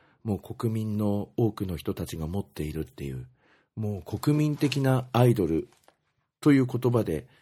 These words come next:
片付けられないほどの存在にもうなっていて、すごい人たちだなと思ったんですよね。ちなみにあの、私の心に残っている番組は、あ、番組じゃなくて曲は、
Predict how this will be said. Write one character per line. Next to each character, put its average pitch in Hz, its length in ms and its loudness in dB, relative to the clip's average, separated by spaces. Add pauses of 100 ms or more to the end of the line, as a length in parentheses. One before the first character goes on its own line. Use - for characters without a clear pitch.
(300)
片 135 280 -2
付 151 260 0
け - 20 4
ら 139 120 4
れ 151 120 2
な 160 140 2
い 139 60 2
ほ 98 120 -2
ど 98 120 -4
の 82 260 -4 (240)
存 104 140 0
在 101 200 2
に 98 100 -2
も 98 200 0
う 76 40 -4
な 90 120 0
っ - 80 -6
て - 100 -8
い 78 80 -8
て、 71 280 -8 (1300)
す - 220 0
ご 104 160 4
い 90 40 0
人 110 180 -2
た 110 140 0
ち 98 120 -8
だ 98 140 -2
な 98 220 0
と - 120 -4
思 90 160 -2
っ - 60 -10
た 90 120 -8
ん 85 60 -10
で 82 80 -14
す - 100 -10
よ 85 80 -6
ね。 95 220 -8 (420)
ち 143 120 -4
な 147 80 2
み 151 100 0
に 151 80 0
あ 147 100 2
の、 139 400 2
私 127 380 -2
の 120 280 2 (100)
心 117 380 2
に 101 120 -2
残 87 280 -4
っ - 20 -6
て - 200 -8
い 78 120 -2
る 87 160 0
番 85 260 -4
組 78 240 -6
は、 92 180 -6
あ、 78 140 -6
番 85 160 -2
組 80 120 -6
じ 80 60 -4
ゃ 78 40 -4
な 76 60 -10
く - 40 -14
て - 80 -8
曲 98 300 0
は、 101 240 2